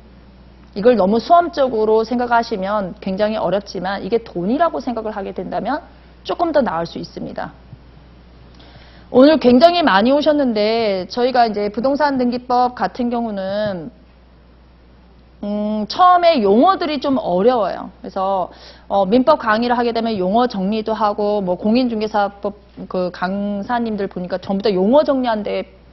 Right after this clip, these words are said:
필히 꽂히시는데 용어는 정리한다고 정리가 되는 게 아니더라고요. 예, 절대로 정리가 되지 않아요. 예, 정리가 안 돼요.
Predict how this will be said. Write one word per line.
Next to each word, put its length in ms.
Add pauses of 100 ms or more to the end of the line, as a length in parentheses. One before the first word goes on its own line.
(140)
필히 240
꽂히시는데 760 (300)
용어는 440
정리한다고 640
정리가 380
되는 260
게 80
아니더라고요. 760 (260)
예, 260
절대로 340
정리가 340
되지 240
않아요. 360 (1040)
예, 80
정리가 360
안 200
돼요. 260